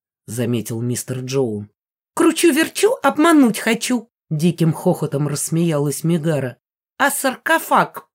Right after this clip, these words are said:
пуст! Ха-ха-ха!» С хохотом она исчезла в стене, обещая взять реванш. «Вы думаете, это я потревожила предков?» уперла руки в боки миссис Джоун.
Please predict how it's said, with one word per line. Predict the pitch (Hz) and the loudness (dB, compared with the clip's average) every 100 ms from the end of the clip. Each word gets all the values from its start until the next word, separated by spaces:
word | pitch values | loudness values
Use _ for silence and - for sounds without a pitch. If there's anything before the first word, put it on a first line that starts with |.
| - | 0
пуст! | 392 330 302 339 359 311 233 - - _ | 2 4 2 2 2 2 0 -4 -14 _
Ха-ха-ха!» | - 349 - 302 - 277 226 _ _ _ _ _ | 0 0 0 -4 -2 -4 -4 _ _ _ _ _
С | - - | -8 -8
хохотом | - 190 175 160 135 143 | 0 0 2 0 0 0
она | 135 147 | 0 0
исчезла | 139 - 165 139 135 | -2 -2 -2 0 -2
в | 123 | -2
стене, | - 156 170 180 | -4 0 2 2
обещая | 120 131 - 160 151 | 0 -4 -4 -2 -2
взять | 139 139 147 143 | -2 -2 -2 -2
реванш. | 165 151 147 113 - - _ _ _ _ | -2 0 0 -2 -8 -14 _ _ _ _
«Вы | - 185 | 0 2
думаете, | 180 262 208 208 202 208 | 4 4 6 4 4 2
это | 196 196 | 2 2
я | 170 214 330 | 2 0 0
потревожила | 403 415 403 294 220 190 196 | -2 2 4 4 4 4 2
предков?» | 196 247 147 - 127 - _ _ - | 2 0 0 -4 -10 -10 _ _ -6
уперла | 156 175 147 143 147 | -2 2 2 2 2
руки | 143 - | 0 -2
в | 147 | -4
боки | 139 165 - | 0 0 0
миссис | 143 147 147 160 147 | -2 -2 -2 -4 -4
Джоун. | 143 170 131 113 | 0 2 2 -2